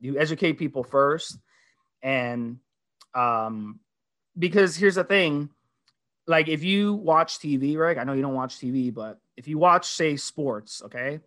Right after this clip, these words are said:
You know, like, if you ever, like, watch sport, like, watch tonight, watch the hockey game tonight. And you'll notice during the commercials,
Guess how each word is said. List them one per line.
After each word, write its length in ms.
You 100
know, 220
like, 340
if 160
you 160
ever, 320
like, 220
watch 320
sport, 280
like, 140
watch 320
tonight, 380
watch 220
the 80
hockey 300
game 220
tonight. 380
And 80
you'll 140
notice 340
during 240
the 80
commercials, 720